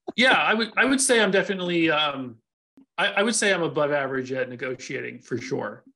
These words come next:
Speaker 2: And I'm able to get people to, I guess, see things the way I see them, which is, you know, helpful, helpful for me. I,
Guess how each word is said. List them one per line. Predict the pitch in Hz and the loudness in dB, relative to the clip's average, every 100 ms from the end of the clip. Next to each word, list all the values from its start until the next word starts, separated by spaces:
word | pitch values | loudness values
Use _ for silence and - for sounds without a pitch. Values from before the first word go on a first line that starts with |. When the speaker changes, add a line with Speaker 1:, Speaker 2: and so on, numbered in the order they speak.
| - | -8
Speaker 2:
And | 127 131 | -6 -6
I'm | - 143 | -4 -2
able | 139 139 | 2 2
to | 135 | 2
get | 135 131 131 | 2 0 0
people | 139 131 131 | -4 -4 -6
to, | - 135 131 117 - _ _ _ | -4 -2 -2 -4 -12 _ _ _
I | 151 | 2
guess, | 170 165 | 4 4
see | - 190 170 | 2 2 2
things | 175 170 135 | 2 2 2
the | 143 | 2
way | 143 131 | 2 2
I | 131 | 0
see | - 131 | -2 -6
them, | 110 98 _ _ _ _ | -8 -12 _ _ _ _
which | - 139 135 | -4 -2 0
is, | - 160 151 | 0 -2 0
you | 170 | 2
know, | 139 | 4
helpful, | 127 160 147 - 156 135 123 - - | 2 2 0 2 2 2 0 -4 -12
helpful | - 165 160 139 | 0 0 0 -6
for | 151 | -4
me. | 143 | 0
I, | 139 160 147 | 2 2 0